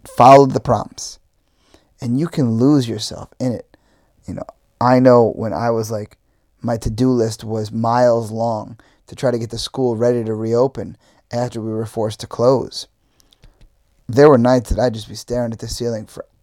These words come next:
hours, hours. And I would just plug my, because I couldn't stop thinking about everything I had to do. And of course, when you're overwhelmed like that, what does your brain do? It makes you think of all the things you could have done, or the things you did wrong, or the other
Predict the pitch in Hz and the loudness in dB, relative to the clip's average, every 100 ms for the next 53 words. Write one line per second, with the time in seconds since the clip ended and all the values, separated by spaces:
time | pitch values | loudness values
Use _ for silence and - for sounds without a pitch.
0 | - 117 127 117 - - - - _ _ | -4 0 2 2 -2 -14 -20 -20 _ _
1 | _ _ _ 101 151 156 123 - - - | _ _ _ 2 6 6 4 -2 -18 -20
2 | _ _ _ _ _ _ - 113 123 117 | _ _ _ _ _ _ -12 -6 -6 -6
3 | 113 - 117 117 - 117 110 120 113 156 | -10 -8 -6 -8 -10 -8 -4 -4 -2 -2
4 | 135 127 135 123 135 135 117 113 95 _ | -2 -2 -4 -2 -4 -4 -4 -4 -4 _
5 | _ _ 123 117 - 107 101 107 107 98 | _ _ -8 -6 -6 -6 -6 -4 -6 -6
6 | 98 110 - - _ _ _ _ _ _ | -6 -6 -6 -12 _ _ _ _ _ _
7 | - 120 113 98 113 - 156 120 - - | 0 2 2 0 -2 6 8 8 2 -12
8 | _ - 123 127 127 139 127 120 151 160 | _ -6 0 2 4 4 4 6 6 6
9 | 127 113 107 87 113 110 117 117 117 117 | 2 0 -2 -4 -6 -8 -8 -6 -6 -8
10 | - _ _ _ _ 110 131 139 120 131 | -10 _ _ _ _ -4 -2 -2 -2 -4
11 | 120 123 127 110 123 113 110 143 131 117 | 2 4 4 2 -6 -6 -6 -6 -4 -4
12 | 120 120 113 110 120 110 110 107 117 127 | -4 -4 -8 -8 -10 -8 -8 -4 2 4
13 | 127 120 117 110 113 120 120 | 4 0 -4 -6 -6 -4 -6